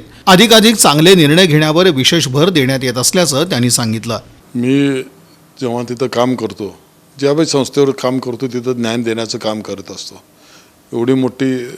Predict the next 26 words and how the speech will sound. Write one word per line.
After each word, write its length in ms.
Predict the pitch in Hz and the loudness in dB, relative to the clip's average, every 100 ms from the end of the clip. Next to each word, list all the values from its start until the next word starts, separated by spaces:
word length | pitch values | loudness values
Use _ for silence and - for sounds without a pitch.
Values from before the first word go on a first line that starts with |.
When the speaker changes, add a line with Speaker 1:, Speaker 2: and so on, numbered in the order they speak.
| - | -10
Speaker 2:
महाराष्ट्रातली, 600 | 110 113 117 123 107 123 | -6 -4 -4 -4 -4 -4
देशातली 500 | 117 113 120 113 120 | -4 -4 -6 -8 -8
संस्था 380 | - 113 101 113 | -6 -6 -6 -8
आहे 60 | 95 | -8
ती. 160 | - - _ _ _ - - _ _ - | -12 -20 _ _ _ -20 -20 _ _ -12
अनेक 280 | 113 123 117 | -8 -6 -6
दिग्गजांनी 680 | 113 123 123 120 123 117 | -2 -2 0 -2 -4 -6
ती 60 | 123 | -8
संस्था 380 | 107 107 - 113 | -8 -8 -6 -6
उभी 220 | 101 98 | -4 -8
केलेली 300 | - 95 95 | -12 -16 -16
आहे. 420 | 90 - _ - | -20 -20 _ -14
ती 80 | 127 | -10
संस्था 380 | - 117 - 123 | -8 -8 -8 -6
मोडून 340 | 113 110 117 | -4 -4 -4
जाऊ 160 | 113 110 | -4 -4
नये 200 | 113 110 - _ _ _ _ - | -6 -12 -20 _ _ _ _ -12
किंवा 240 | 117 117 113 - - - 135 | -10 -8 -10 -18 -20 -16 -14
शेतकऱ्याला, 640 | 120 120 - 143 135 139 139 131 - | -10 -10 -4 -2 0 0 0 -4 -6
शेतकऱ्याचं 640 | 123 113 147 143 135 147 | -6 -4 0 0 0 -4
कणा 280 | - 120 135 | -4 -2 0
आहे 80 | 117 | -2
ती 140 | 117 | -4
बाजार 360 | 107 101 107 101 | -4 -4 -4 -8
समिती 380 | 107 98 92 | -10 -12 -16
म्हणजे, 240 | 95 87 | -20 -20